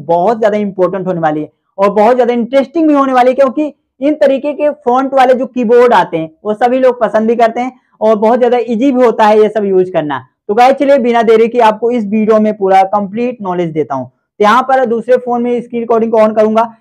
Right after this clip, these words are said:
जिससे आप live to live अच्छे तरीके से सीख सकें, उसको जान सकें। screen recording को on करने जा रहा हूँ और यहाँ पर guys starting से समझिएगा, last तक समझिएगा, क्योंकि हर एक points में कुछ ना कुछ important होता है। तो यहाँ पर screen recording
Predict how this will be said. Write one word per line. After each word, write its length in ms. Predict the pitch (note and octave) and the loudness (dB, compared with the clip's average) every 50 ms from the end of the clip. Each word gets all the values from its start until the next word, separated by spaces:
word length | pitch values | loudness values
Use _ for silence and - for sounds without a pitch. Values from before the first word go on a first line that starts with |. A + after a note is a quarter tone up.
| _ _ F#3+ | _ _ -4
जिससे 220 | A#3 A#3+ A#3+ C4+ | -4 -2 0 0
आप 180 | C#4 C4+ C4+ B3 | 0 2 2 2
live 200 | B3 A#3 A#3+ B3+ | 2 2 2 2
to 140 | B3 B3 A#3+ | 0 2 2
live 160 | A#3 A#3+ B3 | 4 4 2
अच्छे 180 | A#3 A#3+ B3 | 2 -2 -2
तरीके 280 | A#3+ B3 A3+ A3+ A#3 A#3 | -2 -2 -2 -2 -2 -4
से 60 | A#3 - | -4 -4
सीख 180 | A#3+ B3+ A3 - | -6 -8 -6 -6
सकें, 260 | - G#3 A3 B3 B3+ - _ _ _ | -6 -6 -6 -8 -10 -12 _ _ _
उसको 280 | G#3+ G#3+ G#3+ - C4+ B3+ | -6 -6 -4 -4 -4 -2
जान 280 | G3 G3+ F#3+ G3 G3+ F#3+ | 0 2 2 2 0 0
सकें। 260 | F#3+ F3+ D#3 D#3 D3 C3 - _ _ _ _ _ G#3+ | -4 -6 -6 -6 -8 -10 -12 _ _ _ _ _ -8
screen 300 | G#3 G3+ - C4 C4+ C#4 | -8 -6 -4 -2 0 0
recording 400 | C4+ - C4+ B3 A#3+ C4+ C4 A#3+ | 2 2 2 2 2 2 0 2
को 80 | C4+ C4 - - G3 G#3 | 0 0 0 -2 -4 -2
on 200 | G#3+ A3+ A#3+ A#3 | -2 -2 -2 -2
करने 220 | A#3+ A3+ A3 A3+ | -2 -2 0 0
जा 160 | G#3 A3 G#3+ G#3 | 2 4 4 4
रहा 100 | G#3 G3 | 2 2
हूँ 300 | G3 A3 A#3+ A#3 _ _ _ _ - | 0 -2 -4 -6 _ _ _ _ 0
और 180 | G#3+ A3 A#3 | 2 2 4
यहाँ 200 | B3 B3 A#3+ B3 - | 4 4 4 4 4
पर 160 | G#3 C#4 C#4 | 2 2 4
guys 320 | C#4 C4+ C#4+ C#4+ C#4+ - - _ _ _ - - _ - B3 B3 A#3 | 4 4 4 4 2 -2 -8 _ _ _ -20 -20 _ -6 -4 -4 -4
starting 520 | A#3+ - C#4+ B3+ B3+ C4 B3+ D#4 D#4 D4+ | -2 0 0 2 2 2 2 0 -2 -4
से 80 | B3+ D4 | -4 -4
समझिएगा, 440 | - D4 C4+ B3+ A#3+ B3+ C4+ C#4 C#4 | -4 -2 -2 -2 -2 -2 0 2 2
last 320 | B3+ A3 G#3+ A#3 A3+ A3+ | 4 4 2 2 0 -2
तक 120 | C4+ B3 | -4 -6
समझिएगा, 320 | - B3+ A#3+ A3+ A#3+ B3 B3+ | -6 -6 -4 -4 -2 -2 -2
क्योंकि 380 | B3+ C4 B3 A3+ C4+ C#4+ C#4+ C#4+ _ _ _ _ _ _ _ - | -2 -4 -4 -4 -4 -6 -6 -8 _ _ _ _ _ _ _ 2
हर 140 | A#3+ C#4 D4+ | 4 4 4
एक 180 | D#4 D4+ D#4 | 2 2 0
points 360 | C#4+ B3+ B3 C4 C#4+ D#4 - C#4+ | 2 2 2 2 2 0 -2 -2
में 100 | D4 D4 | -4 -4
कुछ 180 | D4 D4 - C4+ | -2 -4 -4 -2
ना 100 | C#4 C#4 | -2 -2
कुछ 200 | C#4 D4 C#4+ - C#4 | -2 -2 -4 -4 -4
important 500 | C4 A#3+ A3 A#3+ A3+ A3 A#3 B3+ A3+ G#3 | -4 0 2 2 2 2 2 0 -2 -2
होता 260 | F#3+ F3 F3 D#3 C#3+ | -2 -2 -2 -2 -2
है। 100 | C3+ C3 | -4 -4
तो 460 | - - _ _ _ _ _ - G#3+ | -8 -14 _ _ _ _ _ 0 2
यहाँ 140 | G#3+ A#3+ C4 | 4 4 4
पर 180 | B3+ C#4 C4+ | 4 2 0
screen 240 | B3 B3 - B3+ C4 | 0 -2 -4 -4 -4
recording 440 | C4+ B3+ C4 B3 B3 A#3+ C4 C4 A3+ | -2 0 2 2 4 4 2 0 -4